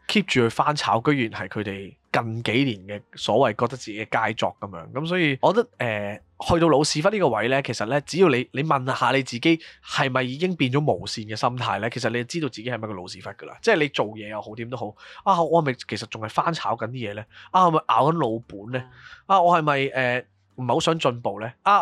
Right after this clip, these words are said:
Speaker 1: 我係咪唔好聽到人哋意見呢？你就會知道其實根本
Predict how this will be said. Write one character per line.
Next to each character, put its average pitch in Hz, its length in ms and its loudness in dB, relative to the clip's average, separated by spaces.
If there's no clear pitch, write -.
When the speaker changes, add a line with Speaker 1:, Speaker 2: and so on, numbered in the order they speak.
Speaker 1:
我 180 160 6
係 - 20 4
咪 151 120 -2
唔 117 120 -6
好 156 40 0
聽 202 260 -2
到 151 100 -2
人 147 120 0
哋 107 60 -18
意 117 180 -14
見 107 200 -6
呢？ 120 100 0
你 202 120 4
就 226 100 6
會 226 80 2
知 294 140 0
道 285 100 2
其 151 80 -4
實 - 120 -8
根 262 260 0
本 170 480 -6